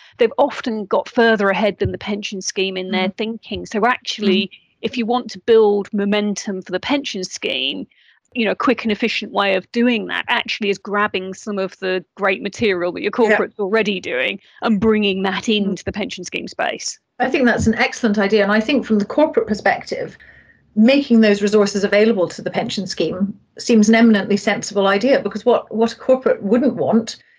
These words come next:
Speaker 2: is to have its own diversity, equity and inclusion policy or strategy or journey, often which is now, you know, employers are talking about these things in the public domain,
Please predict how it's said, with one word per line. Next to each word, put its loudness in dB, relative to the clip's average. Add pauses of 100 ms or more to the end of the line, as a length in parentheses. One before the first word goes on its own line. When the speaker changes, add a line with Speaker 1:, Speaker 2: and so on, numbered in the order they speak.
(180)
Speaker 2:
is 0
to 0
have 0
its -2
own 4 (120)
diversity, 0
equity -2
and -4
inclusion 0 (200)
policy 2
or 0
strategy -4
or 0
journey, 0 (600)
often 2
which 0
is -2
now, 4 (520)
you -4
know, 0
employers 2
are -8
talking 2
about 2
these -2
things -2
in -6
the -6
public 0
domain, 2